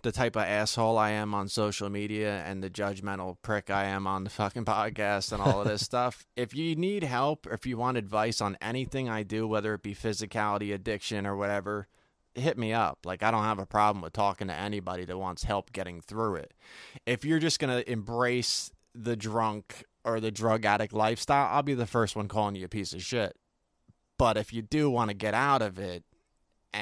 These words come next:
Speaker 1: and you want advice or just somebody to talk to,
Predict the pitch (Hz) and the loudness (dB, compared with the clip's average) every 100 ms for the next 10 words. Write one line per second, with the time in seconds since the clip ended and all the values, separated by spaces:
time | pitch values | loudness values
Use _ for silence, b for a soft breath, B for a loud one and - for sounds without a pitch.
0 | 92 104 110 113 113 104 101 110 110 110 | -6 -8 -6 -4 -4 -4 -2 0 2 0
1 | - 107 98 113 104 - _ - - - | -2 -2 -2 -4 -6 -8 _ -10 -4 0
2 | 123 120 110 107 104 - 135 147 - - | 2 2 -2 -2 -6 0 0 0 -4 -6
3 | 101 98 | -4 -6